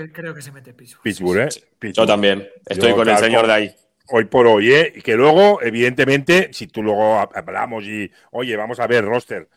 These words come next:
Speaker 2: jugador por jugador, eh, tal", probablemente te diría, "No, hombre, tiene, veo mejor equipo aquí en, en Baltimore". Pero
Speaker 3: Ujú.
Speaker 2: bueno, un Lamar que, que creo que físicamente no está.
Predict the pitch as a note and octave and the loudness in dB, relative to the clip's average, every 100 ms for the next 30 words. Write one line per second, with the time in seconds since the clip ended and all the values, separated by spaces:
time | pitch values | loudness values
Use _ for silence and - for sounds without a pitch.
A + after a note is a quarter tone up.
0 | _ _ A2+ G#2 A2+ B2 C3 - A#2+ G#2+ | _ _ -8 -4 -2 -2 -4 -2 0 2
1 | A#2 F#2+ _ _ G2+ G#2+ G#2 A2 G#2+ G#2 | 0 -2 _ _ -14 -10 -8 -8 -12 -16
2 | F#2+ _ - C3 D3 C#3+ B2+ A#2 A#2 A2+ | -20 _ -6 -4 -4 -6 -2 -2 -2 -4
3 | C3+ C#3 B2+ A#2 A2 G2 - _ _ _ | -6 -4 -6 -4 -4 -4 -6 _ _ _
4 | G2 A2+ F2+ C3+ - _ D3 _ F#2 F2+ | -12 -10 -10 -10 -12 _ _ _ -12 -8
5 | F#2 E2 G2 G2 G#2+ G#2 A2 G#2 - G2+ | -8 -4 -2 0 -2 -2 -2 -2 -6 -14
6 | G#2+ F#2+ - G2+ G2 F#2 F#2 _ G2 E2+ | -12 -12 -12 -12 -10 -10 -14 _ -20 -10
7 | A#2+ C#3 A#2+ F#2 D#2+ _ _ _ - G#2 | -10 -8 -10 -10 -10 _ _ _ -10 -6
8 | F#2+ A#2 G2+ D2+ _ _ F2+ F#2+ - B2 | -2 -2 -4 -8 _ _ -20 -20 -12 -8
9 | C3 C3 C3 C#3 D#3+ D#3+ C#3 A#2 A2 G#2 | -4 -2 0 0 -2 -4 -8 -6 -6 -8
10 | - G2+ F#2+ C3 C3 C3+ - - A#2+ C3+ | -12 -14 -10 -4 -4 -4 -10 -14 -18 -12
11 | B2 C3 C3+ C#3 A2+ - A2+ F#2+ | -10 -10 -10 -10 -12 -8 -8 -8